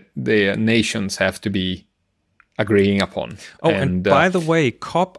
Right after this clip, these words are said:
Speaker 2: I
Speaker 1: yeah.
Speaker 2: have, I, I had to look up what cop stands for. It stands for Conference of the Parties.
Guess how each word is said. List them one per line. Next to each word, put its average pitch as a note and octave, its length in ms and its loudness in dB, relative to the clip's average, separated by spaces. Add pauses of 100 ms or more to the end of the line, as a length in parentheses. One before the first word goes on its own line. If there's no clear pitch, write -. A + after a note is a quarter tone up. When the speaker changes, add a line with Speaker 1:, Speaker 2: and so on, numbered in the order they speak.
Speaker 2:
I - 100 0
Speaker 1:
yeah. - 60 4
Speaker 2:
have, B2+ 300 -4
I, B2+ 220 2
I B2 80 0
had F3 200 0
to C#3 100 -2
look B2 260 0
up B2 160 -2
what G#2+ 160 -4
cop - 280 -6
stands C3 400 2
for. F2 540 0
It - 120 -8
stands A#2+ 220 2
for A2+ 140 0
Conference C3 480 2
of - 180 -4
the A2 80 -6
Parties. G#2 680 -4